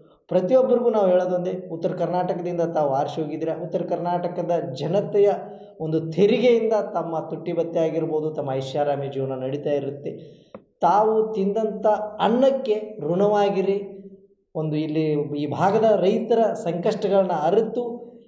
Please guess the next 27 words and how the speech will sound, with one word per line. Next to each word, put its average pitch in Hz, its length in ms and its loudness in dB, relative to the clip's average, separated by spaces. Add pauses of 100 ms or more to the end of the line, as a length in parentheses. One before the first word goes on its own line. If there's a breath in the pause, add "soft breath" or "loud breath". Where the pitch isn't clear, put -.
(120)
ಏನು 226 320 4
ಸಂಕಷ್ಟಗಳನ್ನಕ್ಕೇನೋ 196 1200 2
ರೈತರೇನೋ 196 460 4
ಅವರು, 180 240 2
ಅವ್ರಿಗೆ 175 400 0
ಬಿಲ್ಡಿಂಗ್ 185 300 4
ಕೇಳ್ತಾರ 180 320 2
ಅಥವಾ 175 300 4
ಅವ್ರು 170 200 4
ಏನಾದರೂ 180 440 2
ಇನ್ನೊಂದು 185 400 2
ಮತ್ತೊಂದು 175 560 2
ನಿಮ್ಮ 185 240 2
ಥರ 190 100 4
ಅವ್ರು 180 220 2
ಬಿ 170 140 2
ಎಮ್ 185 160 4
ಡಬ್ಲ್ಯೂ, 175 600 -2
Innova 180 400 2
ಕಾರ್ 180 220 2
ಕೇಳ್ತಾರ? 175 300 0
ಇಲ್ವಲ್ಲ, 220 560 2
ಅವ್ರು 175 220 -4
ಕೇಳೋದಷ್ಟೇ, 233 880 2 (260 loud breath)
"ನಮಗೆ 214 460 4
ನಾವು 180 360 2
ಬೆಳೆದಂಥ 220 460 4